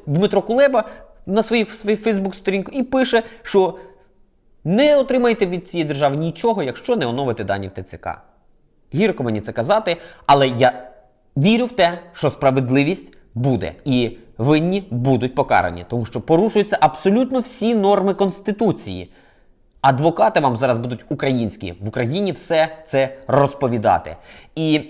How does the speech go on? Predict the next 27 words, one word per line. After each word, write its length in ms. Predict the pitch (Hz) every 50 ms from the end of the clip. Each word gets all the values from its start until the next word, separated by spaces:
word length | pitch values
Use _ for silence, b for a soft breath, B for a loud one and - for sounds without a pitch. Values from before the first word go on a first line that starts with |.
| -
знаєте, 580 | 131 131 120 151 175 190 190 131 98 76 85 - -
українці, 560 | - 151 - 208 233 233 269 311 285 - - 135
вони 200 | 139 143 156 147
такі 280 | 156 175 - - 220
люди, 300 | 202 247 294 285 220 151
що 160 | - - 170
вони 140 | 160 175 170
зай-, 360 | 143 143 165 151 147 139 131 - -
завжди 580 | 131 120 143 160 156 143 147 143 175 220 226
знайдуть 380 | 190 135 113 104 127 147 143 -
вихід 240 | 117 - 110 - -
з 20 |
ситуації. 560 | - 101 - - 73 - - - - - - B B B B B
Просто 240 | B 175 170 - 170
такі 300 | 170 190 170 - 254 262
обмеження, 800 | - 147 147 123 117 113 156 202 220 - 110 110 92 87 87 85 - -
коли 180 | - 127 127
вони 200 | 113 104 131 143
в 80 | 135 135
Україні 500 | 127 - 113 110 113 117 110 98 90 87 B B B B B -
виконуються, 760 | 113 117 139 139 - 254 277 262 196 131 104 - 95 87 87 -
то 200 | - 143 139 123 - B B B
українці 600 | B 165 - 165 147 147 202 240 226 - 220 208 - 110
змушені 500 | 113 143 170 202 208 - 190 180 175 165
просто 500 | - - 160 165 165 - 151 139 139 B B B B B B B B B B _ _ _ _ _ _ _ _ _ _ _ _ _
порушувати 500 | - 226 277 277 269 285 262 247 - 220
закон. 380 | 180 185 170 - 120 95 90 -